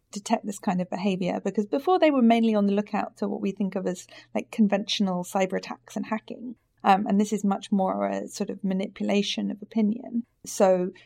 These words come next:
they have poured resources into that. They're working more closely with,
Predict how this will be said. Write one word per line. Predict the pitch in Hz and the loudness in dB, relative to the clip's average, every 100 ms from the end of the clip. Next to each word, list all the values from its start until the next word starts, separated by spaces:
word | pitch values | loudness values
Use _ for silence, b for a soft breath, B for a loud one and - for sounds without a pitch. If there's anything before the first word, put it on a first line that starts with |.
| b _ | b _
they | 202 185 185 185 180 | 4 6 2 -2 -4
have | 180 - | -10 2
poured | 226 208 | 4 4
resources | 202 202 202 208 208 | 0 0 -6 -4 0
into | 202 220 | 0 4
that. | 262 262 226 | 6 6 2
They're | 185 | 0
working | 185 185 208 190 | 2 0 0 -2
more | 185 | -2
closely | - 190 180 196 180 | -2 -4 -2 -4 -2
with, | 185 | -4